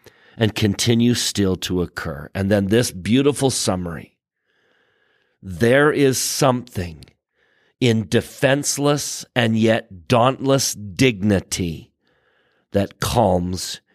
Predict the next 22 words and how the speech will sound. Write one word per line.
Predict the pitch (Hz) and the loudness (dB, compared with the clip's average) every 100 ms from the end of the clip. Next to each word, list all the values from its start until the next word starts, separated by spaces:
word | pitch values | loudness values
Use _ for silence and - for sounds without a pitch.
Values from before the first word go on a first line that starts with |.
| _ | _
even | 123 120 117 123 | 2 2 2 2
the | 113 110 | 2 -2
fury | - 107 101 85 78 78 - | -2 0 2 0 -4 -8 -8
of | 80 | -6
a | 85 | -4
mob." | 82 78 69 67 - - _ _ _ _ _ _ _ _ _ _ _ _ _ _ _ _ | -4 -6 -8 -14 -18 -20 _ _ _ _ _ _ _ _ _ _ _ _ _ _ _ _
I | 113 | 0
want | 104 131 | 2 2
to | 135 | 4
read | 131 120 | 2 2
that | 120 107 | 2 2
again, | 95 117 101 85 | 0 2 2 0
because | 80 101 107 101 95 - - - - | -4 -4 -4 -4 -6 -10 -18 -20 -6
as | 120 110 104 | 0 0 0
we | 113 143 143 | 0 0 0
valiantly | 113 87 123 143 156 127 131 | -2 0 2 4 2 2 -2
just | 113 123 107 - | -2 -4 -4 -4
try | - - 135 139 143 | -4 -2 0 2 0
to | - | -2
do | 107 92 127 127 | -4 0 2 2
what's | 113 113 - | 2 -2 -4
right, | 110 104 101 87 85 - - | -6 0 2 2 -4 -12 -18